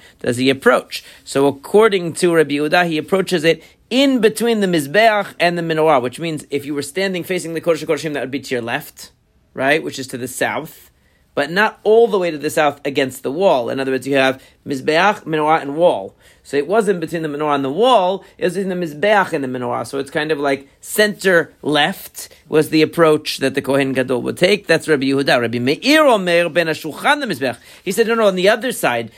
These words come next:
center right, in between the Shulchan and the Mizbeach, not all the way to the right side, meaning not all the way against the wall,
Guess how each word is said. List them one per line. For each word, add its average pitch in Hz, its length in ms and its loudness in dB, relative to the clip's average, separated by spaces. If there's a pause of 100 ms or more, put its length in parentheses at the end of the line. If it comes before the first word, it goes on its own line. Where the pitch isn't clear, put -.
center 202 420 -2
right, 202 500 -2 (180)
in 180 120 -4
between 185 240 -4
the 170 80 -4
Shulchan 247 420 -4
and 233 120 -2
the 175 40 -4
Mizbeach, 123 400 -4
not 214 300 -2
all 226 280 4
the 190 120 -2
way 175 200 0
to 170 140 -8
the 147 120 -4
right 139 280 -2
side, 135 220 -2
meaning 147 200 -6
not 160 180 -4
all 160 120 0
the 160 80 -6
way 156 100 0
against 135 280 -4
the - 100 -8
wall, 240 320 2